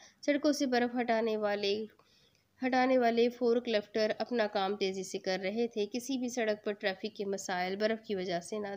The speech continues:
थे। वो इस शहर नुमा कस्बे का नाम देखकर मुतासिर हुए बिना ना रह सका था। वो वापस उसी होटल में आ गया तो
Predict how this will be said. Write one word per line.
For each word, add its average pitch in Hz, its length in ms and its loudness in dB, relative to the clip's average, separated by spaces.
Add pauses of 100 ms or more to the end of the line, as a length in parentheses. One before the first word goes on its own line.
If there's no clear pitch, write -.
(100)
थे। 185 100 -4 (420)
वो 320 60 2
इस 311 200 2
शहर 294 260 2
नुमा 269 300 0
कस्बे 240 380 -2
का 233 160 0
नाम 214 320 -2
देखकर 202 400 0
मुतासिर 202 460 -4
हुए 196 260 -4
बिना 190 260 -6
ना 202 200 -2
रह 190 160 -4
सका 175 340 -8
था। 180 200 -6 (380)
वो 294 60 0
वापस 285 320 4
उसी 277 200 0
होटल 254 320 2
में 247 160 0
आ 220 160 2
गया 214 280 2
तो 220 120 -4